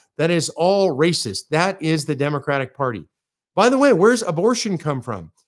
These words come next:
It co-, comes from the liberal eugenicist Margaret Sanger, right? Abortion, Planned Parenthood, supported by Democrats,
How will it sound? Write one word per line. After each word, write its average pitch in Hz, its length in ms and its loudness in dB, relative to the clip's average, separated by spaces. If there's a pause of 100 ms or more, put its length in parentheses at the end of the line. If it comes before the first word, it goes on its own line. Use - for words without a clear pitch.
(140)
It 175 80 -8
co-, 202 340 0 (120)
comes 240 320 -2
from 185 320 0 (260)
the 175 160 -4
liberal 196 560 2
eugenicist 175 920 -2
Margaret 185 600 0
Sanger, 170 560 -4 (320)
right? 185 300 0 (240)
Abortion, 156 640 0
Planned 196 420 -6
Parenthood, 175 560 -4
supported 208 800 -4 (400)
by 180 340 0
Democrats, 180 840 -2